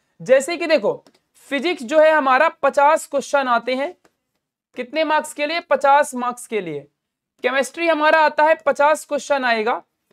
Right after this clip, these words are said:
कितने मार्क्स के लिए? पचास मार्क्स के लिए। हमारा जो मैथ्स आएगा वो कितना आएगा? पचास क्वेश्चन आएगा हंड्रेड मार्क्स के लिए, यानी कि एक क्वेश्चन दो मार्क्स का। बायोलॉजी जो है वो हंड्रेड क्वेश्चन आएंगे और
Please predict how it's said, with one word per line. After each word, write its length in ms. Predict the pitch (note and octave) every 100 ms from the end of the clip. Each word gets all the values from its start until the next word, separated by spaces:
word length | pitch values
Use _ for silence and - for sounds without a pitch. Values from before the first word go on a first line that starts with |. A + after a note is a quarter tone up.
| _ -
कितने 260 | B3 D#4
मार्क्स 300 | D#4 D#4 -
के 120 | C#4+ D4
लिए? 180 | E4
पचास 500 | F4 C#4+ C4+ D4 C#4+
मार्क्स 280 | C4 B3 -
के 140 | - F#3
लिए। 280 | D3+ C#3+ _ _ _ _ A3+
हमारा 340 | A#3+ C#4 E4
जो 160 | E4 D4
मैथ्स 440 | B3+ D4 D#4 -
आएगा 260 | D4+ D4 D#4
वो 120 | D#4+
कितना 300 | D4 D4 D#4
आएगा? 400 | D4+ D4 E4+ G4+ _ - - - _ _ _ _ _ _ _ _ _ _ _ _ -
पचास 380 | A#3 D4 D#4+ -
क्वेश्चन 460 | D#4 B3+ D#4 D4
आएगा 400 | C#4 B3 B3+ F4 - _ -
हंड्रेड 380 | C4+ C#4 D#4+ D4
मार्क्स 320 | C4 B3 -
के 140 | B3+
लिए, 140 | C4 D#4+
यानी 360 | C4+ C4 C#4+
कि 180 | C#4+ D4+ -
एक 240 | B3 C4
क्वेश्चन 380 | B3 A#3 C#4 C#4+
दो 160 | A#3+ A#3+
मार्क्स 280 | F#3 E3+ -
का। 140 | D#3+ - _ _ _ _
बायोलॉजी 680 | E3 A3+ C4 E4 E4+ C#4+ D#4
जो 180 | B3+ C#4
है 120 | D4+
वो 180 | D#4 E4
हंड्रेड 420 | B3+ C4+ D4+ E4
क्वेश्चन 460 | - D4 - D4 C4
आएंगे 420 | A#3 A3 G#3 - _ _ _ _ -
और 400 | A#3 C#4+ E4